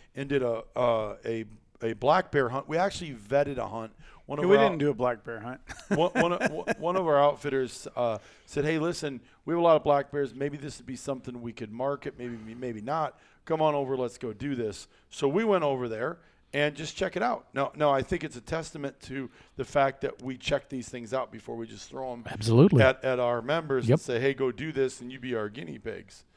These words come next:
Speaker 1: So we went over there. We were our own guinea pigs, and, uh, um, an amazing, amazing adventure. It was a amazing trip. I saw more sheep,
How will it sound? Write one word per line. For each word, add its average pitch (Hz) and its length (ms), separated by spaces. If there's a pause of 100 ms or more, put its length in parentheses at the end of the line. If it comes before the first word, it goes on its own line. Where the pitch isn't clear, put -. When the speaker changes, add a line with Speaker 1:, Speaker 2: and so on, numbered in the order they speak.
(600)
Speaker 1:
So 175 240
we 180 180
went 180 200
over 151 240
there. 165 100
We 147 160
were 143 160
our 135 60
own 170 160
guinea 127 300
pigs, 120 480
and, 123 420
uh, 117 240 (420)
um, 139 300
an 139 80
amazing, 170 1120
amazing 135 500
adventure. 110 520 (420)
It 139 260
was 135 480 (120)
a 120 500
amazing 123 600
trip. 104 380
I 123 120
saw 104 240
more 151 520 (220)
sheep, - 640